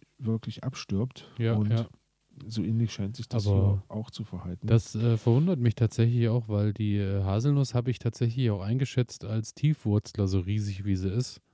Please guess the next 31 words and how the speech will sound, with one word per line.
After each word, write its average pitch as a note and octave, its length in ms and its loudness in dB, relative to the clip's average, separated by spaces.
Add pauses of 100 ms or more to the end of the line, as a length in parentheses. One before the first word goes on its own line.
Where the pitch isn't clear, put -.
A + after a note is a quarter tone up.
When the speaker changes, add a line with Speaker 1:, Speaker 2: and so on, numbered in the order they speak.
(260)
Speaker 2:
Aber G#2 200 0
Speaker 1:
Ja, E3 340 4 (1300)
scheinbar, D3 800 -2 (260)
scheinbar C3 340 2
nicht. A#2 360 -2 (280)
Scheinbar A2+ 320 -6
nicht. G#2+ 240 -6
Also A2 360 -4 (560)
sollte A#2 340 0
relativ A#2 480 -4
flach A2 260 -6
sein. F2+ 360 -6 (500)
Ähm, B2+ 460 2 (560)
beste C#3+ 280 -2
Pflanzzeit C3 640 -4
ist - 200 -8
wohl C3 80 2
der A2+ 200 0
November. G2 640 -2 (600)
Also G2+ 160 -2
das G#2 180 -2
heißt, B2+ 240 0
da G#2 80 -4
hab A#2+ 140 -2
ich C#3+ 100 -4
jetzt B2+ 160 -4
auch D3+ 160 -4
noch C#3+ 80 0
ein A#2 60 2
bisschen B2 320 -2
Zeit. C#3+ 400 -2